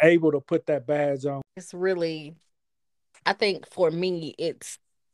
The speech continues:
Speaker 2: when I see police officers that are young, it really does something to me because I know that as soon as you get into a you're gonna freeze, or you're gonna overreact, or you're gonna panic.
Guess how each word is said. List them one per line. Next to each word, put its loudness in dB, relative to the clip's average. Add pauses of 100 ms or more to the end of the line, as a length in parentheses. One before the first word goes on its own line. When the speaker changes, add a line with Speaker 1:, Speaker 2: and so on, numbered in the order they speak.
(220)
Speaker 2:
when 4
I 6
see -6 (100)
police -2
officers -6
that -2
are -2
young, -6 (1600)
it 6
really -2 (1500)
does 6
something -2
to -4
me -2
because 4 (460)
I 8
know 0 (240)
that -2
as -10
soon -6
as -6
you -8
get -6
into -8
a -6 (540)
you're -10
gonna -8
freeze, -10
or -6
you're -8
gonna -4
overreact, -4
or -4
you're -10
gonna -10
panic. -10